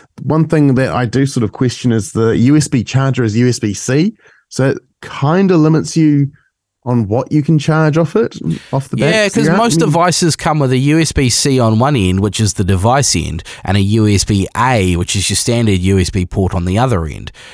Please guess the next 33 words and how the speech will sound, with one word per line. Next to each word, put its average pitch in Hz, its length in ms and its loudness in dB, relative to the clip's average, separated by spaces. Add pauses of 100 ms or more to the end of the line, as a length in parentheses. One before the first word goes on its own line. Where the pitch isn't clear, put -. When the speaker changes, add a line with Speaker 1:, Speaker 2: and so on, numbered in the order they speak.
(180)
Speaker 2:
Um, 113 340 0
that 147 160 0
was 214 120 0
something 185 300 -2
I 165 120 2
pointed 156 380 -2
out 123 260 0
when 117 540 0
we 113 200 0
finally 160 520 0
found 95 360 -2
the 98 60 0
U 101 140 0
S 110 120 -2
B 107 100 -4
charger 104 540 -2
on 95 480 0 (280)
the 107 100 -2
side 104 440 0
of 95 340 -2
the 95 480 -2 (260)
Harley-Davidson 117 720 -2
Sportster 110 460 -4 (160)
S - 200 -2
and 104 280 -2
Pan 110 220 -4
America. 120 540 -2 (240)
That's 170 280 -2
a 170 60 0
U 120 220 2
S 98 140 0
B 92 200 -4
C, 87 440 -6